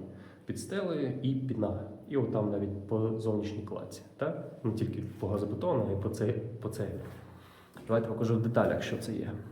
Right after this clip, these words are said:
І так, це така пешка, яка прикручується до стелі, бачите?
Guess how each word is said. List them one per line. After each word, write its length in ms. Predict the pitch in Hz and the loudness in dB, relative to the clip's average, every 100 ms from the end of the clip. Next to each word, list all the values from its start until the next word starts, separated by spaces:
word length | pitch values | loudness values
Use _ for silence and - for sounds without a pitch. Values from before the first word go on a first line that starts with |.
| - _ _ _ _ _ - | -16 _ _ _ _ _ -12
І 60 | - | -8
так, 480 | - 117 - - - - | -4 -4 -4 -12 -16 -12
це 180 | - 196 | -2 -2
така 260 | - - | -2 -4
пешка, 480 | 131 113 101 - - 147 - - | -4 -2 -4 -4 -8 -12 -12 -8
яка 300 | 123 123 131 | -6 -4 -6
прикручується 840 | - - - 135 135 117 98 - | -4 -6 -4 -6 -6 -8 -8 -6
до 200 | 107 143 | -4 -4
стелі, 540 | 151 - 107 98 101 - - - - - | -4 -6 -4 0 0 -4 -10 -14 -16 -8
бачите? 460 | 123 147 - - | -8 -8 -10 -10